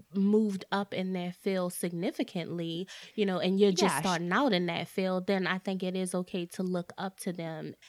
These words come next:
Speaker 1: because they can have some perspective, um, of where
Speaker 2: Yes.
Speaker 1: you are and also where you wanna go,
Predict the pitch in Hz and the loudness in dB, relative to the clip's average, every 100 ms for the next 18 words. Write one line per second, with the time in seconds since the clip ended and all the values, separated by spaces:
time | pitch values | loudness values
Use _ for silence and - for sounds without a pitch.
0 | - 226 214 247 214 - 190 175 - 180 | -4 -2 0 0 0 0 -2 -2 -10 -14
1 | - - 190 190 180 170 175 185 _ _ | -12 -4 -2 -2 -4 -4 -6 -12 _ _
2 | - 208 180 180 180 - 180 - - 160 | -4 -2 -2 -2 -4 -2 -4 -4 -4 -2
3 | 160 - - - - - 180 175 151 - | -4 -8 -20 -20 -14 -8 -6 -6 -6 -2
4 | 170 175 180 180 170 190 190 175 175 175 | -2 0 0 0 0 0 0 -2 -4 -6
5 | 180 175 214 185 180 175 - 180 175 185 | -8 -12 -8 -6 -4 -6 -4 -4 -4 -4
6 | 165 156 - - _ - 175 180 175 170 | -4 -4 -8 -14 _ -6 -2 -2 -2 -2
7 | 175 175 165 156 156 156 160 185 | -4 -2 -4 -6 -4 -6 -6 -8